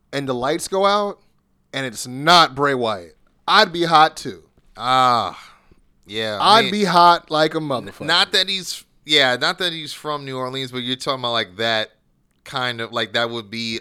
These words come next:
Speaker 2: a good place that he could have debuted.
Speaker 1: Especially the, the story they had, they were supposed to be there, but they couldn't be there 'cause of the pandemic, and then you're like, "Oh, man,
Speaker 2: I mean, I don't
Speaker 1: crazy
Speaker 2: know how
Speaker 1: how
Speaker 2: that
Speaker 1: things
Speaker 2: would've
Speaker 1: line up." Like,
Speaker 2: I don't know how that would have played into the whole Lethal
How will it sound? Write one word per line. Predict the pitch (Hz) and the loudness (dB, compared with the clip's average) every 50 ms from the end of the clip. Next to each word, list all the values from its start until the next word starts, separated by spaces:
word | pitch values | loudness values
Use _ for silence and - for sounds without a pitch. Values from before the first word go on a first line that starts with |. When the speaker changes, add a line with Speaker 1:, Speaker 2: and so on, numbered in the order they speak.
| - | -8
Speaker 2:
a | 110 110 107 | -6 -6 -6
good | 95 87 90 107 110 107 104 _ | -8 -8 -8 -6 -6 -6 -8 _
place | - - 107 104 98 - | -12 -12 -10 -10 -12 -12
that | - 90 90 90 | -14 -16 -16 -16
he | 104 98 92 | -16 -18 -18
could | - - 101 92 87 | -16 -14 -14 -12 -12
have | 82 80 - _ - | -12 -14 -16 _ -8
debuted. | 156 | -8
Speaker 1:
Especially | - - 208 214 226 220 - 226 220 202 185 175 160 | -4 -2 0 0 0 0 0 -2 -4 -4 -4 -6 -8
the, | 147 143 156 151 | -6 -4 -4 -4
the | 147 151 | -4 -6
story | 143 - - 175 170 165 156 | -6 -4 0 0 0 0 2
they | 160 160 160 | 0 0 0
had, | 170 151 151 | 0 -2 0
they | 156 151 | -2 0
were | 143 139 - | -2 -2 -4
supposed | - - 170 170 170 - | 0 2 2 2 2 -2
to | 175 156 | -8 -10
be | 170 170 165 | -10 -8 -8
there, | 170 170 170 165 160 156 156 156 - _ _ _ - | -6 -6 -6 -6 -6 -8 -10 -12 -16 _ _ _ -12
but | 120 | -12
they | 127 120 | -12 -12
couldn't | - - 190 175 170 170 165 | -8 -4 -4 -4 -4 -4 -4
be | 165 170 | -4 -4
there | 160 165 165 156 | -4 -4 -4 -6
'cause | 151 170 156 135 127 | -4 -6 -6 -8 -8
of | 127 | -12
the | 135 160 | -12 -8
pandemic, | 170 160 151 143 160 160 156 156 156 151 147 | -8 -8 -6 -6 -6 -6 -4 -4 -6 -6 -6
and | 147 147 | -6 -6
then | 143 143 139 | -6 -6 -6
you're | 143 143 139 | -6 -6 -6
like, | 135 127 123 117 | -6 -6 -8 -4
"Oh, | 135 156 156 143 | -2 -2 -2 -2
man, | 135 151 160 | -2 -4 -4
Speaker 2:
I | 156 | -4
mean, | 165 156 135 | -4 -2 0
I | 160 | 0
don't | 180 190 | 2 2
Speaker 1:
crazy | 180 180 170 | 4 4 2
Speaker 2:
know | 165 165 | 4 4
how | 160 156 | 4 4
Speaker 1:
how | 151 | 4
Speaker 2:
that | 156 | 4
Speaker 1:
things | 147 165 147 | 4 2 2
Speaker 2:
would've | 143 135 131 | 2 0 0
Speaker 1:
line | 156 165 165 165 165 160 | 2 2 2 2 2 2
up." | 160 175 165 139 120 107 | 2 0 0 0 -2 -4
Like, | 131 135 135 131 131 120 - _ - | -4 -2 -2 -2 -4 -6 -10 _ -4
Speaker 2:
I | 143 165 | -4 -2
don't | 180 | 0
know | 170 165 | 0 0
how | 165 160 | 0 2
that | 160 151 | 0 0
would | 143 135 | -2 -2
have | 120 - | -6 -8
played | - 147 143 139 131 135 | -8 -6 -6 -4 -4 -4
into | 135 139 135 - 135 | -6 -6 -8 -8 -6
the | 117 117 | -6 -4
whole | 127 123 117 107 98 98 | -4 -4 -4 -6 -6 -10
Lethal | 98 117 139 143 - - 107 95 87 85 85 | -12 -14 -16 -14 -12 -10 -10 -8 -10 -12 -16